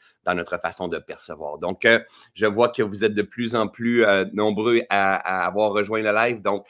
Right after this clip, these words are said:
salut François, salut Dan, salut Linda, vous êtes sur YouTube, vous êtes sur Facebook, salut José, salut Maryse.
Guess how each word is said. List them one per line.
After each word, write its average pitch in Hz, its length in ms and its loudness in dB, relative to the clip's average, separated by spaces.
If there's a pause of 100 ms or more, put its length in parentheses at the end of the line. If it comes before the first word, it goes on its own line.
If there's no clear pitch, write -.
(240)
salut 113 240 -6
François, 165 320 -2
salut 131 300 -4
Dan, 135 360 -2
salut 123 300 -4
Linda, 123 480 0
vous 104 140 -6
êtes 107 100 -2
sur 104 140 -8
YouTube, 117 400 -4
vous 95 140 -8
êtes 101 100 -4
sur 104 180 -12
Facebook, 104 380 -6
salut 101 320 -4
José, 104 360 -2
salut 98 340 -4
Maryse. 104 600 -4